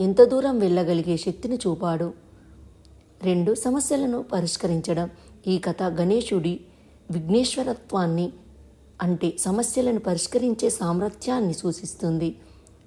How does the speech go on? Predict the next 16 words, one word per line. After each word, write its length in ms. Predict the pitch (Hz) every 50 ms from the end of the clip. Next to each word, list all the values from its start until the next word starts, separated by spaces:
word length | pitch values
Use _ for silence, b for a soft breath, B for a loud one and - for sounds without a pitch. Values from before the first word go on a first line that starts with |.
| - 180
మూడు, 380 | 175 175 175 170 165 175 175 - - - - -
ధర్మానికి 600 | - 180 170 180 190 208 233 254 277 269 - - - -
అంకితభావం. 680 | 165 160 - 175 - 175 156 180 170 165 160 170 170 180 B B B B B B B B
మహాభారతం 760 | 185 175 170 185 220 240 233 240 240 247 247 - - 254 220 196
వంటి 260 | 185 185 170 196 180
మహాకావ్యం 760 | 160 160 156 180 214 208 - 214 196 196 196 214 208 185 156
రాయడానికి 640 | 175 160 165 165 160 170 170 160 160 - - 190 190 B B B B B B B 190
గణేశుడు 400 | 196 214 247 269 262 - 233 190
తన 200 | - - 165 170
దంతాన్ని 540 | 156 165 175 170 175 170 233 262 269 254 240
విరిచాడు. 520 | 175 170 156 156 - 180 165 165 160 170 170 B B B B B B B B 185
ఇది 160 | 160 185 175
ధర్మానికి, 800 | 147 180 170 175 190 202 220 247 247 226 185 - - 196 196 -
విద్యకు 540 | 170 165 160 143 156 220 196 202 - 190 185
మరియు 300 | 170 165 160 160 165 160
భక్తికి 640 | 151 185 190 190 - - 240 214 - - 190 196